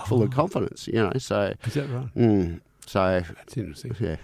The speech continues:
Speaker 2: Well, that, that's a tricky situation. I mean,
Speaker 1: Mm.
Speaker 2: if that were filmed as a drama,
Speaker 1: Mm.
Speaker 2: that is a very tense scene, isn't it? Where
Speaker 1: Mm.
Speaker 2: you've got to fake
Speaker 1: Yep. Well, you've gotta fake
Speaker 2: You've
Speaker 1: everything.
Speaker 2: gotta fake the whole thing.
Speaker 1: Mm.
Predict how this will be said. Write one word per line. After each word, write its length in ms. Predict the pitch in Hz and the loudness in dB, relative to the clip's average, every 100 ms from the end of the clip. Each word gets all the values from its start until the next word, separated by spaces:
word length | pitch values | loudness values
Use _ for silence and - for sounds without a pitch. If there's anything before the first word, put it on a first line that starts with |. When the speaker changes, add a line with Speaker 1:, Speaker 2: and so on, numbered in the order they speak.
| - | 0
Speaker 2:
Well, 140 | 151 | 4
that, 240 | 214 302 302 | 4 2 0
that's 200 | 247 196 | 0 0
a 60 | |
tricky 320 | 143 165 139 | 0 2 2
situation. 560 | 131 117 - 117 - 113 | -2 -4 -2 -2 -2 -2
I 80 | 117 | 0
mean, 380 | 131 127 120 - | 2 2 2 2
Speaker 1:
Mm. 240 | 104 85 - | 2 2 0
Speaker 2:
if 240 | 127 110 | -4 0
that 200 | - 139 | 0 0
were 180 | 117 98 | 0 -4
filmed 520 | - 120 107 92 - - | 0 2 4 0 -6 -6
as 120 | 92 | -4
a 60 | 92 | -2
drama, 520 | 95 101 92 78 - _ 85 | 0 0 0 -6 -18 _ -4
Speaker 1:
Mm. 200 | 76 64 - _ _ _ _ | -2 -4 -12 _ _ _ _
Speaker 2:
that 420 | 156 104 110 101 - | -12 -2 0 0 -2
is 280 | 101 90 | -4 -4
a 120 | 95 82 | -4 -6
very 800 | - - 95 98 98 107 95 82 | -8 -18 -18 -14 -2 0 0 -2
tense 340 | - 101 85 | -4 -4 -4
scene, 340 | - - 95 87 | -10 -6 -4 -4
isn't 220 | 92 90 | -6 -6
it? 60 | - | 0
Where 80 | 92 | 2
Speaker 1:
Mm. 40 | |
Speaker 2:
you've 140 | 85 | 2
got 120 | 82 95 | 2 0
to 60 | |
fake 480 | 87 - 98 92 - - _ - | -2 -4 -4 -4 -6 -18 _ -2
Speaker 1:
Yep. 200 | 101 - - _ - - | -2 -2 -16 _ -20 -6
Well, 80 | 185 | -2
you've 80 | 196 | 2
gotta 140 | 165 | 0
fake 280 | - 110 104 | 0 -4 -2
Speaker 2:
You've 80 | 156 | 2
Speaker 1:
everything. 260 | 185 135 | 4 6
Speaker 2:
gotta 120 | 113 | 4
fake 280 | - 110 104 | 2 -2 -2
the 80 | 98 | -4
whole 180 | 101 87 | -6 0
thing. 320 | 113 113 | 4 6
Speaker 1:
Mm. 60 | 98 | 4